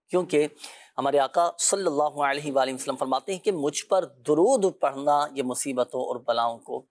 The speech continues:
ٹالنے والا ہے۔ صلو علی الحبیب صلی اللہ تعالی علی محمد صلی اللہ علیہ وآلہ وسلم۔ آئیے ناظرین، بڑھیں گے، اب ہم آپ کی کالز کی جانب دیکھتے ہیں کہ ناظرین کیا کہنا چاہ رہے ہیں اور اپنے کن معاملات کے بارے میں استخارے کروانا چاہیں۔ کال چلائیے۔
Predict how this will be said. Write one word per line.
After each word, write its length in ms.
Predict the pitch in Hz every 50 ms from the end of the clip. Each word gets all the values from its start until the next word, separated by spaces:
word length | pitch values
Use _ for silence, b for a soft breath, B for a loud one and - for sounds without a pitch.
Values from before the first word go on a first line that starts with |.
| B B B B B B B -
ٹالنے 320 | - 120 117 110 107 107 101
والا 340 | - 98 92 - 92 - -
ہے۔ 80 | -
صلو 480 | - - - 170 160 165 190 208 202 170
علی 80 | 147
الحبیب 540 | 147 143 139 - - 135 131 135 147 170 180
صلی 180 | - - - 135
اللہ 320 | 127 123 131 131 127 - _ -
تعالی 280 | 131 123 120 117 120 120 120 120 -
علی 220 | 127 127 120 117
محمد 360 | - 107 - - 131 135 135 131
صلی 200 | - - 135 131
اللہ 580 | 123 120 123 127 123 - - - - - - -
علیہ 300 | 131 131 135 131 127 127
وآلہ 220 | 135 127 107 101 135
وسلم۔ 220 | 131 - - 143
آئیے 220 | - 139 156 170 185
ناظرین، 340 | 175 165 156 151 170 190 190 - B B B B B B B B B B 131
بڑھیں 300 | 139 151 170 202 220 208
گے، 120 | 196 202 202
اب 180 | 196 165 156 165
ہم 100 | 165 156
آپ 120 | 143 143
کی 120 | - -
کالز 360 | 151 - 156 156 170 190 185 -
کی 140 | - 180
جانب 340 | 151 160 156 156 160 147 135
دیکھتے 240 | 147 143 139 - 160
ہیں 80 | 147 135
کہ 80 | 151
ناظرین 360 | 143 135 127 123 135 143 139
کیا 280 | 135 - - 151 151 151 147 -
کہنا 340 | - 151 135 139 139 143 139
چاہ 300 | 139 - - 147 131 131
رہے 260 | 135 139 131 131 131
ہیں 160 | 131 127 131 131
اور 120 | 127 127
اپنے 280 | 123 - - 131 127 123
کن 220 | - - 185 196
معاملات 480 | 170 135 127 127 123 123 123 123 123 -
کے 100 | - 127
بارے 220 | 117 123 120 120
میں 140 | 120 120 127 -
استخارے 580 | - - - - 147 - - 123 123 127 131 139 - _ _ -
کروانا 360 | - 139 120 101 107 110 107 98
چاہیں۔ 260 | - - - - _ _
کال 140 | - 131 117
چلائیے۔ 440 | - - - - - - _ _